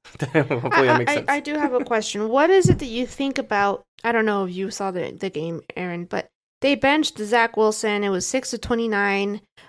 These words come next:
Speaker 2: um, fourth quarter, right? Something like ten minutes into the game, I think.
Speaker 1: Mm-hmm.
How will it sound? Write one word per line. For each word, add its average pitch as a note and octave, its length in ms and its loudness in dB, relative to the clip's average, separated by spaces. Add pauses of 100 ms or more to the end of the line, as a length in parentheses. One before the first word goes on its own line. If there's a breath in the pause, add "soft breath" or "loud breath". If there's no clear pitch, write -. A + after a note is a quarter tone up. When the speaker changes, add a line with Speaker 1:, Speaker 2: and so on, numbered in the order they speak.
(160 soft breath)
Speaker 2:
um, G3+ 380 2
fourth B3+ 380 0
quarter, A3 360 0
right? G#3 300 0
Something A3 360 -4
like G3+ 180 -4 (240)
ten A#3 240 -4
minutes G#3+ 680 -6
into A3+ 260 -6
the A3 100 -2
game, A3 260 -2
I A3 80 -2
think. A3 240 -4
Speaker 1:
Mm-hmm. G#3+ 220 -6